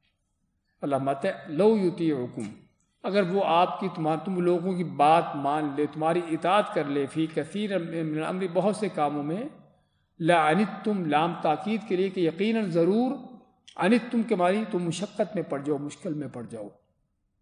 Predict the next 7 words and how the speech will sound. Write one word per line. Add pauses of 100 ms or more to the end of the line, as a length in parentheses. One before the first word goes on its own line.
(1200)
वो
कैसे? (840)
पहली
बात
तो
हर
इंसान,